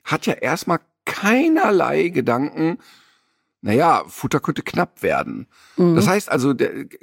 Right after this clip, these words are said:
Speaker 1: gerade die Hunde, die Futter immer zur Verfügung haben, sind Hunde, die die Tendenz haben, mit Futter auch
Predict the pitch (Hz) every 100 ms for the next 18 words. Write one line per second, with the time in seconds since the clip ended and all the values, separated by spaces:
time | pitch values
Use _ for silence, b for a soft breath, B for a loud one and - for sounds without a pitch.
0 | - - 143 151 202 214 131 160 190 131
1 | 135 127 123 - - - 160 147 180 226
2 | 185 160 147 160 127 98 90 104 107 104
3 | 165 175 131 113 - 110 143 - - -
4 | - - 165 - - 101 -